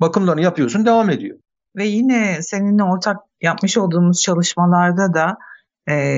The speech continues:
Speaker 2: yeni fikir atölyelerinde özellikle robot kollar isteniyor. Çalışanlar tarafından isteniyor. Bize robot kol gerekiyor çünkü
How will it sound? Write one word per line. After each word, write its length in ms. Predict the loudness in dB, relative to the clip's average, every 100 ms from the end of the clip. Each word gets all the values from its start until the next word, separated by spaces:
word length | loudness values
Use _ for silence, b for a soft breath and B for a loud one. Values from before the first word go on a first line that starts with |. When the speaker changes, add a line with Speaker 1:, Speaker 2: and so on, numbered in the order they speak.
| 0 0 0
Speaker 2:
yeni 260 | 2 2 2
fikir 480 | 0 0 2 2 0
atölyelerinde 1300 | 2 2 2 2 2 2 0 0 2 2 4 4 2
özellikle 880 | 2 2 2 2 0 -2 -2 0 0 -2 B -4
robot 320 | -2 0 -2 -6
kollar 760 | -2 0 2 2 2 2 0 -2 -2
isteniyor. 760 | -2 -2 -2 0 0 0 -2 -4 0
Çalışanlar 640 | 0 2 2 4 4 2 -2 _ -4
tarafından 520 | -2 -2 -2 0 0
isteniyor. 640 | -2 -2 -2 -2 0 -2 0
Bize 220 | 2 2
robot 320 | 2 0 -2
kol 380 | -2 -2 0 -2
gerekiyor 480 | -2 -2 -2 -2 -2 0
çünkü 460 | 0 2 0 0